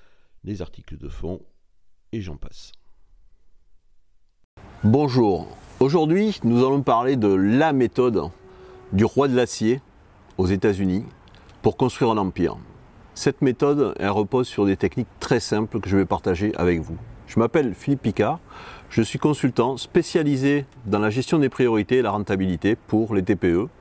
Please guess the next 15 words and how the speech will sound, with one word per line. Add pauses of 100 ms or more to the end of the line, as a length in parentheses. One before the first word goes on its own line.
(480)
J'accompagne
depuis
quelques
années
maintenant
une
communauté
d'environ,
euh,
mille
entrepreneurs,
euh,
principalement
en
France.